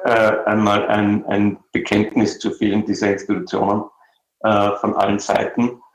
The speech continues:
das auch letztlich finanziell abgesichert ist. Äh, wenn man sich, äh, was man sehr selten tut, äh, die Ressourcen ansieht, die die meisten dieser Institutionen haben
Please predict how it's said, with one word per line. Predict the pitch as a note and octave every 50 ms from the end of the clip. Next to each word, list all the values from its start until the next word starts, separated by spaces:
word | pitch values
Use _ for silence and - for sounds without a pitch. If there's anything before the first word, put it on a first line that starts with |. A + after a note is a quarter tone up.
| _ _ _ -
das | A#2+ A2+ - - - A#2
auch | A2 G#2 G2+ G2+ -
letztlich | G#2+ G#2 G2+ - - - G#2 - -
finanziell | G#2 G#2+ G#2 G2 - G2 G2 G2 G2 F#2+ -
abgesichert | G2 G2 - - - G2 - - - - - - - -
ist. | - - - - - _ -
Äh, | A#2 G#2+
wenn | G2+ G#2 G2+ G2+ G2 F#2 G2 G2+ G2 G2
man | G2+ G2+ G2+ -
sich, | - A2+ G#2+ G2 - - - -
äh, | G#2 G2+ G2 G2 G2
was | G2 - -
man | G#2 G2
sehr | - G#2 -
selten | - - - A2 - - C3 A2+ -
tut, | B2 A#2 A2+ A#2 - - _ _ _ _ _ _ _ _ _ _ _
äh, | - A2 G#2+ G#2 G#2 G2+ G2 G2 - -
die | G#2 G2 G2
Ressourcen | F#2+ F#2+ F#2+ - A2 A#2+ B2 - A#2 A2+
ansieht, | G#2 G2 G#2 G#2 G#2 - - G#2 G#2 - - - - -
die | G#2+ G2+ G2+ G2+
die | G2+ F#2+
meisten | F#2+ G#2 G2+ - - - -
dieser | - - - G#3 G3+
Institutionen | - - - - - - - - - F#2 F#2+ - -
haben | - - G3+ - - A#3+ A#3